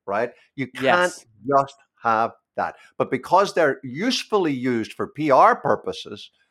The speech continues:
Speaker 1: don't confuse that with the need for leadership throughout the whole organization.
Speaker 2: Mm, thank you, and well said. And of course, it's there, uh, in black and white in Do Lead. I wanna move forward to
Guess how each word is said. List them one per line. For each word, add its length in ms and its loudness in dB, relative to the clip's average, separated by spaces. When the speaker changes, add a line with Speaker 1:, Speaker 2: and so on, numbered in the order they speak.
Speaker 1:
don't 500 2
confuse 720 -6
that 320 2
with 240 -2
the 180 -4
need 640 -4
for 140 -6
leadership 560 -4
throughout 480 -2
the 80 -2
whole 260 -6
organization. 720 -6
Speaker 2:
Mm, 260 -10
thank 260 -4
you, 180 -2
and 240 -4
well 280 4
said. 400 -6
And 220 2
of 60 -14
course, 280 0
it's 220 -4
there, 340 0
uh, 100 2
in 140 -2
black 300 2
and 80 -10
white 260 -2
in 260 -6
Do 300 -8
Lead. 320 -6
I 100 2
wanna 180 -2
move 340 0
forward 460 -2
to 140 -8